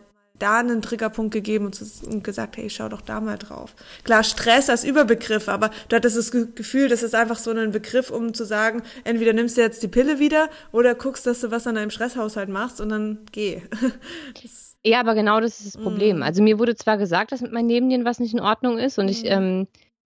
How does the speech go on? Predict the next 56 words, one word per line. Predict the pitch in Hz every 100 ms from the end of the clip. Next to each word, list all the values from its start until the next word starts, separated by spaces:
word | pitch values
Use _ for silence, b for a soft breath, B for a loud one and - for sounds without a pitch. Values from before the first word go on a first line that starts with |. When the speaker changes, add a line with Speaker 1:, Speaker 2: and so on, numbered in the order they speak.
| _ _ _ _
Speaker 2:
aber | - 196 - _ _
dann | - 196 202 - _ _ _ _ _ 175
liest | 185 233 277 -
du | 294 320 349 - _ -
halt | 196 202
irgendein | 214 233 196
Buch, | 214 302 -
Speaker 1:
Ja. | 233 226
Speaker 2:
ne? | - 220 392 _ _
Es | 190
gab | - 208
irgendwie | 196 220 220
damals | 190 208 214
das | 202
Buch | - 220
Grundlos | - 214 226 208
erschöpft | - - 269 -
oder | 240 240
so. | 254 262 _
Speaker 1:
Ja. | 240 240 233 _ -
Speaker 2:
Ähm, | 208 202 208
und | - 208
ich | -
war | 214
ja | 208
damals | 196 233 240
schon | - 226
so | 208
voll | - 214
auf | - 202
meinem | 208 185 185 185
Trip, | - 214 - - _ -
alles | 190 -
verstehen | 196 - 208
zu | 208
müssen | 202 202 202
und | 180
zu | 190
machen | 190 196
und | 185
zu | -
tun. | 233
Dann | 285
hab | 226
ich | 208 -
irgendwie | 214
so | 196
fünf | - 226 226 _ -
Bücher | 226 240 233
zu | -
den | 185
Nebennieren | 175 202 240 247
gelesen | 233 247 254
und | 233 196
war |
danach | 185 175 180 220